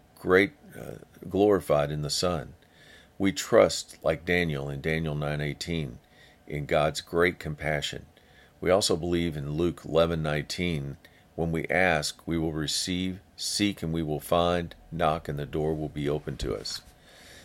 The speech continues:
God loves this communication with us so much that he gives us a pattern of how to effectively pray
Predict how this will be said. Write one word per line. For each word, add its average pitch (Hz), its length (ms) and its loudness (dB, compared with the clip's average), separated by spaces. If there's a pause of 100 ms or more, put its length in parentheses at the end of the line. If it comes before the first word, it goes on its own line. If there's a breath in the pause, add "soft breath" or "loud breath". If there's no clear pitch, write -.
(200 loud breath)
God 92 260 8
loves 95 340 6
this 82 200 -2
communication 76 760 -6
with 73 160 -4
us 71 140 -6
so 90 240 2
much 71 420 -4 (320 soft breath)
that 80 120 -2
he 82 80 0
gives 90 280 0
us - 320 -8 (220)
a 69 80 2
pattern 87 560 2
of 65 120 -8
how 80 200 2
to 80 80 2
effectively 78 640 -2
pray 65 480 -8